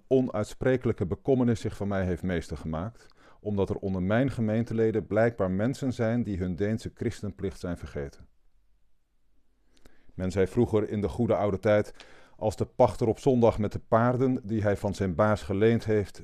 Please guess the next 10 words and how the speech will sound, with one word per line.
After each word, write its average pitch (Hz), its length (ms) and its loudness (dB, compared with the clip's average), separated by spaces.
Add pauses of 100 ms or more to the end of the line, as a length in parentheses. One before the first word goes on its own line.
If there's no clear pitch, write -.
zijn 98 360 0
land 113 220 2
bewerkt, 104 580 0 (460)
zal 107 300 4
God 101 240 -4
wel 92 160 0
een 95 120 -2
oogje 87 300 -4
dicht 78 200 -4
doen." 69 260 -14